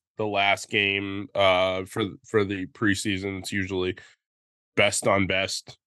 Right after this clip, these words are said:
you know, on the, uh, with the, uh, with the outside of maybe, like, someone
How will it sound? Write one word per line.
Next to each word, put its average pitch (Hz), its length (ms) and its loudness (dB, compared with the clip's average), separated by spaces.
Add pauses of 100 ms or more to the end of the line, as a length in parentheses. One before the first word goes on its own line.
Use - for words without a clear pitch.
you 95 140 2
know, 95 320 2
on 104 280 0
the, 104 100 0 (220)
uh, 101 120 4
with 107 140 2
the, 107 140 0
uh, 104 180 0
with 104 200 0
the 107 120 0
outside 101 540 2
of 95 160 -2
maybe, 101 400 -2
like, 98 260 0
someone 104 460 -2